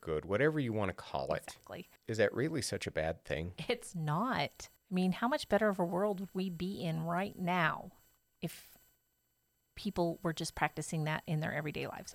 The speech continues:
Speaker 2: all the time?
Speaker 1: Not a huge secret. I don't have kids.
Speaker 2: Nope.
Speaker 1: I just opened up my tax bill, property tax bill this week, 'cause I
Speaker 2: Right.
Speaker 1: got my big notice.
Speaker 2: Yeah.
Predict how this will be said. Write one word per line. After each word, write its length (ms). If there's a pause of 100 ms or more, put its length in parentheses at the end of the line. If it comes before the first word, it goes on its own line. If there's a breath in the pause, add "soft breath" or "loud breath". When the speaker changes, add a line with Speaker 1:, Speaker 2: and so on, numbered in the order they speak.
Speaker 2:
all 120
the 80
time? 200 (180)
Speaker 1:
Not 240
a 40
huge 280
secret. 480
I 100
don't 260
have 280
kids. 580 (120)
Speaker 2:
Nope. 200 (260)
Speaker 1:
I 540 (160)
just 320
opened 340
up 180
my 280
tax 440
bill, 280
property 500
tax 320
bill 240
this 260
week, 180 (120)
'cause 160
I 40
Speaker 2:
Right. 80
Speaker 1:
got 140
my 120
big 200
notice. 540
Speaker 2:
Yeah. 300